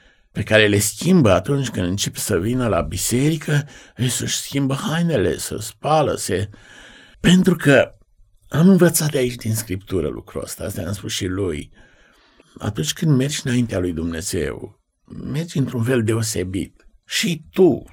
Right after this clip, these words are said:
trebuie să fii spălat și curat. Hainele de pe tine trebuie să fie iarăși spălate și curate, iar dacă ai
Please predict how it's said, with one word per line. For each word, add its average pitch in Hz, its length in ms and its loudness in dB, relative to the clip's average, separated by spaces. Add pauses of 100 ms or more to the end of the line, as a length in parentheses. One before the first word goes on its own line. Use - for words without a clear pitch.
trebuie 113 220 -6
să 117 140 -4
fii 120 160 -2
spălat 95 480 -2
și - 180 -6
curat. - 600 -6 (420)
Hainele 165 640 2
de - 120 -4
pe - 220 -10
tine - 380 -12
trebuie 95 280 -6
să - 180 -8
fie 95 380 -4
iarăși 95 360 -6
spălate 101 640 -4
și 110 180 -6
curate, 117 640 -2
iar - 200 -14
dacă - 280 -8
ai 113 240 2